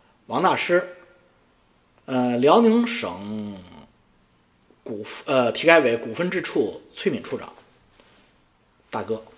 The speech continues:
四个人。王大师坐下没废话，生辰八字拿来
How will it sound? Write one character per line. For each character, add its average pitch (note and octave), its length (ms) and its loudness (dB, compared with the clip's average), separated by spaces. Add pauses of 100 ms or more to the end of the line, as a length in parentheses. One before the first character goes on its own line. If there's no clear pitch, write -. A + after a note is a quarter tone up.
四 - 160 -10
个 F2+ 80 -14
人。 B1 100 -18 (2500)
王 A#2+ 140 -4
大 C#3+ 100 -2
师 D3 100 -4
坐 C#3 220 0
下 G2+ 60 -6
没 A2 160 -8
废 C#3+ 120 -2
话， - 240 -10 (460)
生 - 180 -2
辰 A3 140 4
八 A3+ 140 6
字 G#3+ 100 2
拿 A#2 120 -4
来 - 200 -16